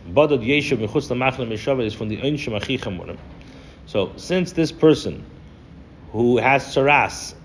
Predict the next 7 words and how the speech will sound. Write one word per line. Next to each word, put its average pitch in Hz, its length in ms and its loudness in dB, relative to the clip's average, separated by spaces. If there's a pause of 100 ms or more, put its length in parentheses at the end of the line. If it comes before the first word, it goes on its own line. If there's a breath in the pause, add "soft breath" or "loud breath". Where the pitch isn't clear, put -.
(100)
is 107 140 -10
considered 127 560 -2
like 113 400 0 (640)
deceased, 113 480 -4
like 101 120 -4
he's 98 160 -6
dead, 95 320 -2